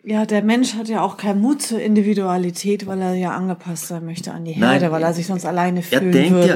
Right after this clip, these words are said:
Speaker 2: er denkt ja, er ist individuell, wenn er sich eine exotische Form
Speaker 1: Mhm.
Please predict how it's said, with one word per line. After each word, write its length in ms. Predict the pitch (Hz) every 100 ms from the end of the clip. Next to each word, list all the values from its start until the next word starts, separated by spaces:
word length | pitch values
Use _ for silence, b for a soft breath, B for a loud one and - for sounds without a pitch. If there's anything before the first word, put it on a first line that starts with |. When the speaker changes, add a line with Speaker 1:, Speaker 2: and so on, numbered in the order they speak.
| 165
Speaker 2:
er 100 | 170
denkt 480 | - - 139 180 -
ja, 120 | 165
er 160 | 120 127
ist 180 | 123 117 -
individuell, 1120 | 143 131 127 120 123 123 117 101 131 143 101
wenn 140 | 117
er 100 | 120
sich 320 | 123 - 123 120
eine 140 | 117
exotische 600 | 113 - 113 - 110 110
Form 540 | - - 147 151 95 - _ _ _ _ _ _ _ _ _ _ -
Speaker 1:
Mhm. 520 | 208 196 175 170 226